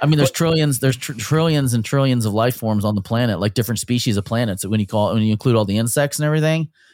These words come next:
Speaker 1: and to think that none of them are sentient, but sentient, but us would be a math, it would be almost a mathematical impossibility. Like, at least there should be two.
Speaker 2: Let our listeners know what you mean by that, that word
Speaker 1: What?
Speaker 2: you just used, because some people may not know what that means.
Speaker 1: Which one?
Speaker 2: Like, I don't know it.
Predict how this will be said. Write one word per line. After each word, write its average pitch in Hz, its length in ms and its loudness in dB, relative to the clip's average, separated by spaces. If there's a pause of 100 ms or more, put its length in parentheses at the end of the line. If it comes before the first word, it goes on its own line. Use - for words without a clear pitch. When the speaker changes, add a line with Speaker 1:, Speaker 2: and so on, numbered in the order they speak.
Speaker 1:
and 120 80 0
to 117 80 2
think 139 220 0
that 107 120 0
none 120 280 2
of 135 100 2
them 120 140 0
are 107 80 0
sentient, 117 640 -2
but 107 240 -2
sentient, 113 640 -4
but 101 160 -2
us 113 480 -2 (760)
would 113 140 0
be 120 80 2
a 113 80 2
math, 117 280 0 (140)
it 85 80 -10
would 123 140 -4
be 127 80 2
almost 127 220 2
a 127 40 0
mathematical 113 480 0
impossibility. 107 680 0
Like, 110 160 0
at 113 60 -2
least 143 180 0
there 123 80 -2
should - 100 -6
be 101 80 0
two. 123 240 2
Speaker 2:
Let 147 120 4
our 139 100 0
listeners 127 280 0
know 113 140 4
what 110 160 2
you 98 60 4
mean 98 160 4
by 87 160 2
that, 87 240 2 (500)
that 87 160 0
word 90 120 2
Speaker 1:
What? 90 100 0
Speaker 2:
you 90 100 0
just 87 180 0
used, 90 200 2
because 92 160 2
some 95 140 0
people 90 200 0
may 87 120 2
not 82 120 0
know 80 100 0
what 80 100 -2
that 78 120 0
means. 76 320 -4 (220)
Speaker 1:
Which 113 240 -10
one? 95 180 -6 (280)
Speaker 2:
Like, 165 300 -2
I 80 80 -2
don't 80 160 0
know 67 140 0
it. - 80 -4